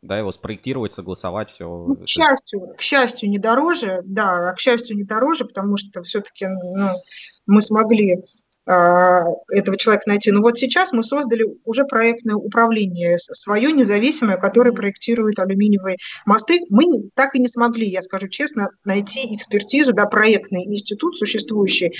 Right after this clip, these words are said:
Speaker 2: который бы согласился, взял на себя ответственность, вот взять, э, на себя вот эту тему. Она всем была интересна, я скажу честно,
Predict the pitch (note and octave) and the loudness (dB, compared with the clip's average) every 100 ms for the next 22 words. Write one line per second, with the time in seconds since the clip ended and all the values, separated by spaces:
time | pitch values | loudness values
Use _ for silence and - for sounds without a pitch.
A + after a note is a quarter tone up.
0 | - - A3 A3 C#4+ A3+ A3+ A3+ - G#3 | -12 -4 2 4 6 6 4 2 -2 -2
1 | A3 A3 D4+ C#4 B3 F#3+ - - - F#3 | -2 -2 -4 -2 -2 -4 -6 -20 -6 -2
2 | A3 B3 G3+ G#3 G3+ G3+ G3+ - - G3+ | 4 4 2 -6 -8 -4 -4 -4 -6 -6
3 | G3 - A3 D#4+ F4 G#3 G3 G3 F#3 G3+ | -6 -10 -8 -6 -6 -6 -6 -8 -6 2
4 | C4+ C4+ - G3 F3+ - G3 G3+ - G#3 | 2 2 -6 -14 -14 -10 -4 -4 -2 2
5 | A#3+ A3 F#3+ F#3+ - F#3+ G#3 A3+ A3+ - | 4 4 0 -10 -8 -4 -2 -2 -2 -2
6 | F#3+ - _ - - - - A#3+ E4 - | -2 -4 _ -20 -16 -8 0 0 0 0
7 | A#3+ G#3 G#3+ G#3 A#3 - G3+ - F#3 F#3+ | 2 2 0 0 -4 -4 -6 -8 -12 -10
8 | F#3 G#3 G#3+ G#3 G#3 G3+ F#3 | -6 -4 -2 -2 -2 -2 -6